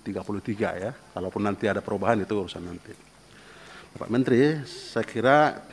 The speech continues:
tadi sudah jelas bahwa yang akan di, apa, direfocusing adalah hal-hal yang sesuai dengan kriteria yang sudah disebutkan.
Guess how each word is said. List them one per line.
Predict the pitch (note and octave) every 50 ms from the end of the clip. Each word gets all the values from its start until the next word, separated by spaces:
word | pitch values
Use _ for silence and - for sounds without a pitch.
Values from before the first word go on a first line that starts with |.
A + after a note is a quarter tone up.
| - - - - - - - -
tadi | G#2 G#2+ A#2+
sudah | A#2+ G#2+ G#2
jelas | G#2 A2 A2+ B2+ D3 - - - - - - - - - - - - - - - - - - - - - -
bahwa | - G2+ G2+ G2 G2 F#2+ G#2+ G#2+ A#2 B2+ C3 C#3 C#3+ C#3 C#3
yang | A2+ A2 E2+
akan | C#2+ G2+ - - A#2 G#2+ G#2+ G2
di, | F#2+ G2+ G#2 G2+ G2 F#2+ - - - - - - -
apa, | F#2 - - - G#2 G#2+
direfocusing | G#2 G#2+ G2+ G#2 - G#2+ F#2+ - F#2 - A2
adalah | G#2 G#2 G2+ G#2 G2
hal-hal | - G2+ F#2 - A2 G#2 G#2+ F#2
yang |
sesuai | - G2 - - G2+ F#2+
dengan | G2+ G2 F2+ -
kriteria | - G#2 G#2 G2 - G2+ G2 G#2+ G2
yang | F2+
sudah | - F2+
disebutkan. | F2 - - F#2 F2+ - - D#2+